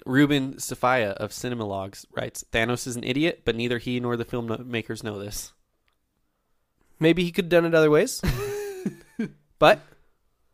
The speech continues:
Speaker 2: again, Jason, everyone says, "Why not just double resources?" I learned in biology, we are at living capacity for the planet. More resources or not, we're above living capacity.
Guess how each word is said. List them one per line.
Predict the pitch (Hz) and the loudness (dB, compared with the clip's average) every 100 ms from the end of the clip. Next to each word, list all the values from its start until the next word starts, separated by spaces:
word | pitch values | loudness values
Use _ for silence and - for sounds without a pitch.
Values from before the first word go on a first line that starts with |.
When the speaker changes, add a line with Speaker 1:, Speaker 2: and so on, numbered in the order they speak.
| _ _ _ | _ _ _
Speaker 2:
again, | 156 160 143 110 | -4 4 4 2
Jason, | 110 - 110 | -6 -6 -4
everyone | 160 165 170 | 4 6 8
says, | 180 147 - | 6 4 6
"Why | 156 | 6
not | 147 143 | 6 4
just | 135 | 4
double | 143 135 | 4 4
resources?" | 127 135 - 151 156 196 - _ _ _ | 2 2 4 2 2 -2 -6 _ _ _
I | 175 | 6
learned | 196 190 | 8 8
in | |
biology, | 175 160 180 175 139 123 - | 8 8 8 6 2 -4 6
we | 180 | 8
are | 170 | 10
at | 147 147 | 8 6
living | 151 143 | 4 2
capacity | 131 143 131 - 123 | -2 0 0 -2 -6
for | - 123 | -2 -2
the | |
planet. | - 127 104 - _ _ _ _ - - - | -2 -6 -6 -14 _ _ _ _ -14 -12 -4
More | 175 180 | 6 10
resources | 170 - 160 - 135 | 10 8 4 2 0
or | 135 | 0
not, | 135 - _ _ _ | 2 0 _ _ _
we're | - 247 | 4 6
above | 233 202 | 6 6
living | 175 139 | 4 2
capacity. | 127 135 113 - - | -2 -2 -2 -6 -12